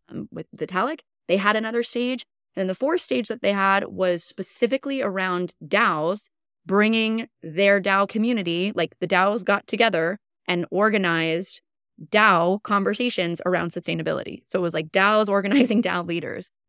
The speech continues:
So you had four different stages now, all happening with different communities coming together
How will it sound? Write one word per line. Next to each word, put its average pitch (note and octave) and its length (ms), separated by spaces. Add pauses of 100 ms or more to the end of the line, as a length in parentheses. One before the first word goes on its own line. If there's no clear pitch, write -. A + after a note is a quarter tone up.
So F#3+ 220
you G3 160
had G3+ 380
four A#3+ 300
different G3 380
stages F#3 440
now, E3 340 (640)
all G3 180
happening F3 600
with F3 240 (120)
different G3+ 280
communities F3 540
coming E3+ 340
together F3+ 540